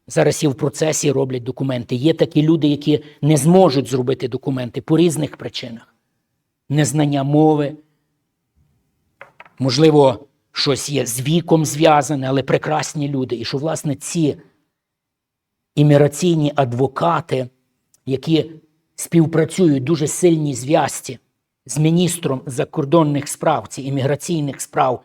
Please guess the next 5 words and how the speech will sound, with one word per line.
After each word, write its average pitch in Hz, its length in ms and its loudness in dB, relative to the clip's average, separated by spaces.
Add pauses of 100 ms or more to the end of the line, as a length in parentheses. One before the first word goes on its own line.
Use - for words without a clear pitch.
(140)
Манітоби, 147 800 0 (360)
як 170 440 -2
підготовити 143 760 2
спеціальну 143 920 -2
програму 135 840 0